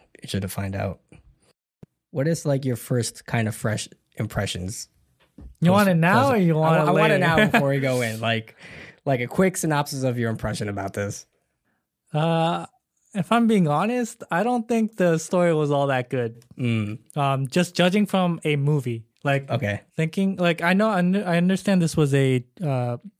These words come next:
Speaker 2: a series, right? An anime series. So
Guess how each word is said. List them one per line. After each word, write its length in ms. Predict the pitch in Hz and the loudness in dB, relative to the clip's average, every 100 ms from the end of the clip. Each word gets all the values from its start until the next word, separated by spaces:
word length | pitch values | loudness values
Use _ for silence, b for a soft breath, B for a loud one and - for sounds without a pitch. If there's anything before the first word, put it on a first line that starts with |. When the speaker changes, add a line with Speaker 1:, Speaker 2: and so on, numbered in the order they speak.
| - | -10
Speaker 2:
a 120 | 151 127 | -6 -6
series, 600 | - 127 123 151 175 - | -4 -4 -2 -4 -8 -8
right? 220 | 123 156 _ b b b | -8 -8 _ b b b
An 100 | 139 | -4
anime 320 | 123 123 123 123 | -2 -2 -2 -4
series. 400 | - 123 143 147 | -4 -2 -2 -4
So 400 | 135 123 120 | -2 -2 -2